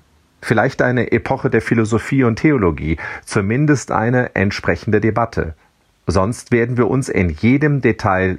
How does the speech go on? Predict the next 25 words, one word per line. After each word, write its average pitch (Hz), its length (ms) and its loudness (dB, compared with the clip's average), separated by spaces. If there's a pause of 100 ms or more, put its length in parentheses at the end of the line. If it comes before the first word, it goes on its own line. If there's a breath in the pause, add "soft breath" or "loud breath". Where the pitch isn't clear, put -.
neu 101 320 2
verstreiten 104 880 -2 (120)
und 92 260 0
verkeilen. 90 760 -2 (520 loud breath)
Alles 101 440 -2 (320 loud breath)
wird 104 180 0
beim 107 160 2
Alten 123 380 -2
bleiben, 73 420 -2 (300 loud breath)
nur 123 400 4 (100)
schlimmer 110 400 2
wird 76 160 -2
es - 180 -6
werden. 73 420 -2 (760 loud breath)
Eine 95 240 0
solche 139 360 0
Debatte 98 460 2
beginnt 110 460 -2
damit, 101 360 0
dass 92 260 -2
wir 101 320 2
sie 127 400 0 (260 loud breath)
in 85 200 -2
unserem 139 640 2
Umfeld 92 760 0